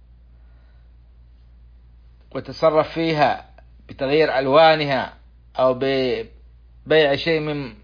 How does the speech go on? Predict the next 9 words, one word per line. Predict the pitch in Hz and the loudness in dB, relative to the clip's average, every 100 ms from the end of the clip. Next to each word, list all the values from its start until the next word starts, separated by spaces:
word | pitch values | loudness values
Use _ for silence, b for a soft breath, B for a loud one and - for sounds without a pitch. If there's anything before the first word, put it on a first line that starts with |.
| - | -14
مما | 156 156 139 | -10 -2 -2
فيها | - 170 165 135 | 0 0 2 2
أو | 123 160 | 2 -2
نحو | 151 | -2
ذلك، | 147 147 170 190 190 - b b b b - | -2 4 4 4 -2 -8 b b b b -4
ولم | 131 135 139 | 0 0 2
يأذن | 156 147 143 | 0 0 0
له | 147 147 123 | 0 -2 -4
صاحب | - 147 131 135 107 | 0 2 2 0 -2